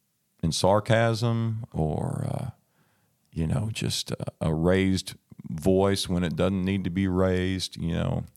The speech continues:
Um, and so what I've had to learn, and I'm still learning this, Eric, is, is, is the what's behind it. What's behind it? We'll,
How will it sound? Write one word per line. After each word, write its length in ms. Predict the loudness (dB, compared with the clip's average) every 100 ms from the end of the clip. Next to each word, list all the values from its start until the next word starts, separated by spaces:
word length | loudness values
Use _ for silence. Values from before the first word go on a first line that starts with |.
| -20 -20 _ _ _
Um, 560 | 2 2 2 0 -2 -6 _ _ _ _ _ _ -12 0
and 120 | 2
so 160 | 4
what 200 | 4 6
I've 180 | 4 4
had 160 | 2 2
to 60 |
learn, 640 | 2 2 2 2 2 2 -2 -8 _ _ _ _ _ _ _ _ _ _ -20 -6
and 180 | 2 6
I'm 140 | 6 4
still 440 | 0 -2 -2 0
learning 300 | 0 0 0
this, 220 | 0 -2 -2
Eric, 340 | 0 -2 -2 2
is, 400 | 2 2 -2 -8 _ _ _ _
is, 260 | 0 0
is 200 | 0 -2
the 80 | 0
what's 340 | 0 2 2 2
behind 540 | -4 -4 -6 -6 -6
it. 100 | -10 -12 _ _ _ _ _ -2
What's 380 | 2 2 0
behind 580 | -6 -6 -4 0 0 0
it? 80 | -4
We'll, 340 | 0 2 2